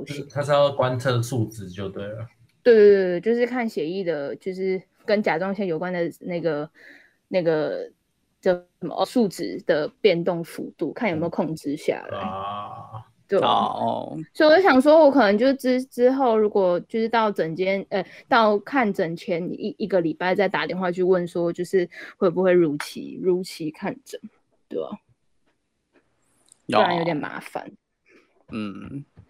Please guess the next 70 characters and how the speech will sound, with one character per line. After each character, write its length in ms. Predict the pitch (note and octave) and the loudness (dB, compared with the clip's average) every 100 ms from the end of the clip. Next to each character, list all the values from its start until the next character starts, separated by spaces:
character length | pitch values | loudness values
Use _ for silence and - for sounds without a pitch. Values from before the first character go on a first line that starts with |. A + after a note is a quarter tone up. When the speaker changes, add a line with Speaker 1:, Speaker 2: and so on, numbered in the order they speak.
| _ - - - - - - _ | _ -20 -20 -20 -20 -20 -20 _
Speaker 1:
没 220 | - G3+ | -2 0
错。 760 | B3 - F4+ B3+ D#3+ B2 C#2 A#3+ _ _ _ _ _ _ _ _ _ _ _ | -2 2 6 6 6 4 0 -4 _ _ _ _ _ _ _ _ _ _ _
Speaker 2:
好。 80 | - | 0
Speaker 1:
诶， 80 | D4 | 4
我 80 | D4+ | 4
刚 100 | G#3 | 4
才 60 | |
说 160 | G#3+ G#3+ | 4 4
要 80 | G#3 | 4
讲 220 | G3 E3+ | 2 -6
什 100 | E3 | -6
么 80 | D#3+ | -8
来 140 | - - | -8 -10
着？ 320 | - - - _ _ _ - - - | -10 -12 -12 _ _ _ -20 -8 4
哦， 180 | D#4+ D#4 | 8 8
我 40 | |
们 100 | C#4 | 8
可 80 | D4+ | 4
以 20 | |
来 220 | G#4 D4 | 4 4
分 320 | D#4 D4+ D4 E4 | 4 2 2 0
享， 400 | - F#3 C3+ - _ _ _ _ | -2 -6 -6 -18 _ _ _ _
就 120 | C#4+ | -6
是 80 | D#4 | -2
因 60 | |
为 140 | D#4+ E4+ | -2 -2
现 120 | E4+ | -2
在 300 | C4 C4 C4 - | -2 -2 -4 -6
就 160 | A#3+ | -6
是 180 | A3+ A3 | -4 -4
因 100 | G#3+ | -4
为 180 | G3+ G3+ | -4 -4
三， 280 | G3+ F3+ F#3 | -4 -6 -8
全 280 | - F3+ E3+ | -10 -8 -4
国， 260 | F3 E3+ D#3+ | -2 -2 -2
全 440 | - G3 D#3+ E3 | -4 -4 -2 -6
台 220 | D#3+ D3+ | -6 -4
湾 180 | D3+ E3 | -2 0
都 140 | E3+ | 0
三 260 | F#3 F3 E3+ | 0 -2 -2
级 220 | E3+ C#3 | -4 -8
警 260 | C3+ C#3+ D3 | -8 -10 -8
戒 300 | - E3+ D#3+ | -2 0 0
嘛， 180 | - G1+ | -4 -14
然 100 | F2+ | -12
后 240 | A2 E3 D#3 - - | -4 -4 -6 -10 0
Speaker 3:
Yeah. 280 | B2+ A2+ | 4 4
Speaker 1:
大 160 | A2 G#2 | 4 2
家 100 | E3+ | -2
出 200 | E3+ F3+ | -4 -4
门 180 | E3 D3+ | -4 0
都 160 | F3 | 2
一 60 | E3+ | 2
定 100 | E3+ | 2
要 80 | E3 | 2
戴 200 | F3+ E3 | 2 0
口 240 | - - - | -2 -8 -2
罩， 320 | F#3 E3 D3 | 0 2 2
然 140 | D#3 | 0
后 160 | F3 F3+ | 0 0
室 240 | - G#3 | 2 2
外 220 | F3+ F3+ | 4 2
群 240 | E3+ D#3 D3+ | 0 -4 -6
聚 180 | E3+ E3+ | -4 -2
不 100 | F#3 | -2
能 140 | D#3+ | -4
超 220 | D#3 D#3+ | -4 -2
过， 80 | D#3 | 0
诶， 120 | - | 2
是 100 | G#4 | 4